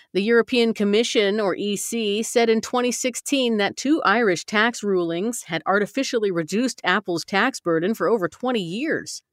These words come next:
However, the General Court said in twenty twenty that regulators hadn't met the legal standard to show Apple had an unfair advantage.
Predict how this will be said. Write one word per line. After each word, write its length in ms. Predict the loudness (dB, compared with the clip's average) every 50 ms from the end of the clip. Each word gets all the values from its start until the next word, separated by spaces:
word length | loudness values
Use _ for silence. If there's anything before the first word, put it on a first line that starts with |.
| _ _ _ _ _ _ _ _ _ _ _ _ _ _ _ _ _ _ _
However, 360 | 0 2 4 4 6 4 4 2
the 100 | 2 2
General 380 | 2 2 2 4 4 2 0
Court 360 | 0 0 2 4 4 2 0
said 320 | -2 0 2 4 4 4 4
in 180 | 2 0 0
twenty 300 | -2 -2 -2 -2 -2 -2
twenty 440 | -4 -4 -2 0 2 4 4 4 4 4
that 220 | 4 2 0 0
regulators 680 | 0 0 0 2 2 2 2 2 2 2 0 -2 -2 -4
hadn't 420 | -4 0 2 2 2 0 -4 -4
met 220 | -2 -2 -2 0
the 80 | -2 -2
legal 340 | 0 0 -2 0 -2 -4 -4
standard 540 | -4 -2 -2 0 0 0 -2 -4 -6 -6 -8
to 80 | -8
show 340 | -8 -2 2 2 2 2 2
Apple 340 | 0 -2 -2 0 -2 -6 -6
had 240 | -4 -4 -4 -4 -2
an 100 | -4 -6 -2 -2
unfair 460 | -2 -2 -2 -2 -4 -4 -4 -4 -4
advantage. 680 | -2 -2 0 0 0 0 -2 -4 -6 -8 -18 -18 _